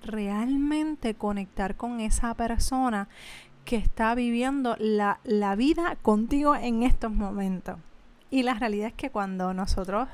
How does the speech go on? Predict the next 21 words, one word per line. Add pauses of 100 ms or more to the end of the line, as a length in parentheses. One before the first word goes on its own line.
(300)
hacemos (420)
esa
pausa,
que
esto
es
una
de
las
cosas
que
a
mí
me
encantó
de
estar
en
pandemia, (720)
es
que